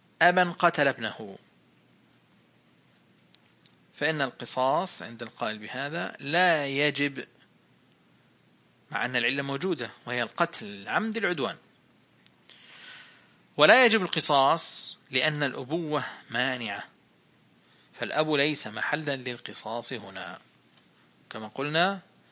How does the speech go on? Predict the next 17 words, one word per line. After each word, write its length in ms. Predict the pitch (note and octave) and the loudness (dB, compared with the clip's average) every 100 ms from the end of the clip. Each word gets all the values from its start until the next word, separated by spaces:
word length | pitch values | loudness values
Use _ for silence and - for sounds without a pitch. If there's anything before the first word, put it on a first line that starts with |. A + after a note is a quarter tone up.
| _ | _
هذا 280 | - A2 G#2 | -10 -6 -4
لا 200 | G#2 A2+ | -2 0
ينقض 360 | C3 B2 B2 A#2 | 0 -4 -12 -12
في 120 | - | -12
العلة 440 | G2+ C#3 F#3 G3+ - - - - - - | -6 -2 2 2 0 -16 -20 -20 -20 -10
ولا، 520 | B2 C3+ C#3+ D3 D3 - _ _ _ _ _ _ _ _ _ _ _ _ _ _ | 0 4 4 4 0 -8 _ _ _ _ _ _ _ _ _ _ _ _ _ _
ولا 320 | C3+ C3+ C3+ | -2 2 2
يكون 340 | B2+ - C3+ A#2 | 0 -2 -6 -6
فسادا 560 | - A2 B2 A#2 A#2 | -2 -2 0 -4 -6
في 160 | A2+ - | -10 -16
القياس. 640 | - - - - - - - _ _ _ _ _ _ _ - - - - - | -16 -16 -8 -6 -4 -6 -10 _ _ _ _ _ _ _ -20 -20 -20 -12 0
والقيد 440 | D#3 - A3+ E3 | 0 4 4 4
الرابع 720 | C3+ C#3 D#3 E3 E3+ F3 C#3 - _ | 2 4 6 6 6 2 0 -8 _
تخلف 540 | - - D#3+ D3 C3 C3 B2+ C3+ F3 _ _ - | -8 -2 -2 -4 -10 -10 -10 -10 -14 _ _ -12
الحكم 600 | C3 A2 - F3+ F#3+ G3 A3 _ _ _ _ _ _ _ _ _ D3+ | -8 -6 -4 -4 -6 -10 -12 _ _ _ _ _ _ _ _ _ -6
لفوات 580 | D3 A#2+ A#2+ C#3 C#3 | -6 -4 -4 -4 -4
شرط، 280 | - G2+ - | -8 -8 -10